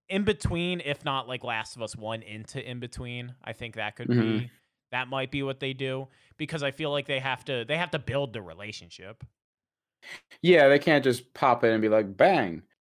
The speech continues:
Speaker 2: So, yeah, it probably is gonna follow the first game with,
Speaker 1: Yeah.
Speaker 2: like, some other, other nonsense, so we'll see. I mean, I don't have H B O Max. Maybe I'll have to bum it from somebody and I'll watch it, but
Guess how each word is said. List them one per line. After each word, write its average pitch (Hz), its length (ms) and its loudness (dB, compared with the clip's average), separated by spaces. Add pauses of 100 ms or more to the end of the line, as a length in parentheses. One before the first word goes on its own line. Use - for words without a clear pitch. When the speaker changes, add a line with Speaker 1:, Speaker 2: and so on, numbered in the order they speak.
Speaker 2:
So, - 140 -2
yeah, 123 220 8
it 127 80 2
probably 190 200 8
is 131 80 6
gonna 120 140 4
follow 98 320 4
the 90 60 -2
first 90 340 -4
game 82 340 -6 (280)
with, 101 180 -4
Speaker 1:
Yeah. 95 60 -6
Speaker 2:
like, - 180 -2
some 90 460 -6 (480)
other, 90 400 4 (140)
other 101 200 4
nonsense, 95 600 -2
so 98 320 0 (260)
we'll 262 100 6
see. 123 300 6
I 139 80 4
mean, 165 400 6 (380)
I 180 100 6
don't 190 140 6
have 151 180 4
H 151 220 4
B 160 120 6
O 156 80 8
Max. 151 460 2
Maybe 117 260 2
I'll 110 220 6
have - 140 -4
to 98 180 2
bum 95 320 -2
it - 100 -4
from 92 160 -6
somebody 92 460 -2
and 95 100 -10
I'll 95 120 -12
watch 101 280 -12
it, - 160 -10
but - 140 -10